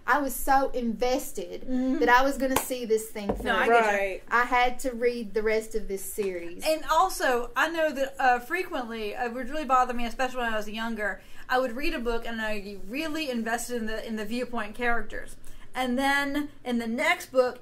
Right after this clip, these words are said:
Speaker 2: it would be a different viewpoint character. It'd be, like, a son or a brother or whatever. And I'm like, "Fuck this shit. I, I, I was here for people A and B, and I was not here for
Speaker 1: Right.
Speaker 2: Bart and whoever."
Speaker 1: I'm not, th-, yeah, I wasn't there
Speaker 2: Yeah.
Speaker 1: for Bart and Jory, and so I was just reading through it like, uh,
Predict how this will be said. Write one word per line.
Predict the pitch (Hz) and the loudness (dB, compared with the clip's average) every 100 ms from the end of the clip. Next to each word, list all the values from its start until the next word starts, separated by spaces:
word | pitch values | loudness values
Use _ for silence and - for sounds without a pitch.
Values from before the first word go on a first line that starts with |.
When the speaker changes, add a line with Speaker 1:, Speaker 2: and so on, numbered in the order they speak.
| - | -8
Speaker 2:
it | 294 | -6
would | 277 226 | -4 0
be | 254 | 2
a | 220 | 2
different | 214 330 320 240 | 0 -2 0 -2
viewpoint | 226 233 226 220 | -2 0 2 2
character. | 233 208 214 | 0 0 -2
It'd | |
be, | 247 | -2
like, | 285 277 | -2 -2
a | |
son | 269 262 247 247 | -2 0 2 4
or | 240 | 2
a | 220 | 0
brother | 233 233 | 0 0
or | 233 | 2
whatever. | 240 240 | 2 0
And | 240 | -2
I'm | 254 | -2
like, | 254 - | -4 -4
"Fuck | 277 294 | -6 -4
this | 339 370 | -6 -6
shit. | - 247 | -2 0
I, | 262 285 277 | 2 0 4
I, | 285 294 285 | 4 4 2
I | |
was | 269 277 | 2 -2
here | 294 311 | -2 -2
for | 311 277 269 262 262 254 - - - - - - - - | -2 2 4 6 4 0 -16 -18 -18 -20 -20 -16 -16 -4
people | 294 285 269 | -2 0 2
A | 277 277 | 4 4
and | 226 | 2
B, | 220 320 220 | 0 0 0
and | 202 233 | -2 -2
I | |
was | 254 226 | -2 0
not | 269 294 | 4 4
here | 285 302 294 | 4 2 2
for | 269 240 226 226 226 - - | 2 2 4 4 2 -4 0
Speaker 1:
Right. | 220 | 4
Speaker 2:
Bart | 233 247 | 6 4
and | 247 | 2
whoever." | 247 247 262 262 | 2 6 6 6
Speaker 1:
I'm | 269 294 | 6 8
not, | 311 311 | 6 4
th-, | 339 277 | 0 0
yeah, | 247 | 4
I | 254 | 4
wasn't | 277 285 285 | 4 2 2
there | 277 247 | 2 2
Speaker 2:
Yeah. | |
Speaker 1:
for | 208 | 2
Bart | 208 202 | 0 0
and | 214 | 0
Jory, | 214 202 196 | -2 -2 -2
and | 196 208 | -2 0
so | 226 - | -2 2
I | 240 | 4
was | 247 240 | 4 0
just | 240 226 | -4 -2
reading | 240 277 269 247 | 0 2 0 -2
through | 240 254 254 | 0 2 4
it | 220 185 | 4 4
like, | 196 185 - - | 2 0 -2 -6
uh, | - | -10